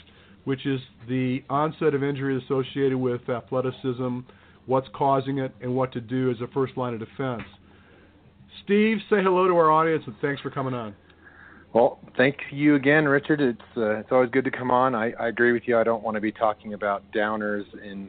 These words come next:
Speaker 2: performance, but, uh, this is what you and I are both faced with, uh, in, in our respective worlds. So I think it's something that we should be talking about. So thanks for having me.
Speaker 1: Well, I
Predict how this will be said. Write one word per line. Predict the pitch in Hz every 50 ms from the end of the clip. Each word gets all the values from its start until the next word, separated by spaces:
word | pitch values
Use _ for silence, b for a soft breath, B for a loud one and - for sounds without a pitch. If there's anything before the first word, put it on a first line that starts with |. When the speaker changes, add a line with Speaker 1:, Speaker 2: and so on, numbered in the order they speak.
| -
Speaker 2:
performance, | - 101 95 - - 110 107 104 104 104 98 - - -
but, | 101 95 90 - - - 107
uh, | 101 95 95 95 95 92 92
this | 117 110 - -
is | 120 110 -
what | - 117 110 - - - - - - - - - -
you | - 113 127
and | 127 120
I | 117 113
are | 110 107
both | 101 87 107 104 101 - -
faced | - 110 104 104 - -
with, | 113 113 127 - - 101 98 -
uh, | 98 98 95 95 110 107
in, | 104 104 101 98 95 95 95 - - - - - - - -
in | 98 98
our | 98 101 98
respective | 98 101 - - 117 104 - - 110 95
worlds. | 95 104 110 107 104 98 - - -
So | - 104
I | 98 92
think | 107 113 110 -
it's | 107 95 - _ -
something | 113 98 92 104 98
that | 95
we | 92 95 92
should | - - 120 104
be | 98 90
talking | - 98 90 85 - - 92
about. | 85 87 87 87 - -
So | 104 95 -
thanks | - 113 107 - -
for | - 104
having | 107 123 131 117 101
me. | 104 - _ b b b b b b b b b _
Speaker 1:
Well, | 165 175 175 -
I | 135 135 135 131 127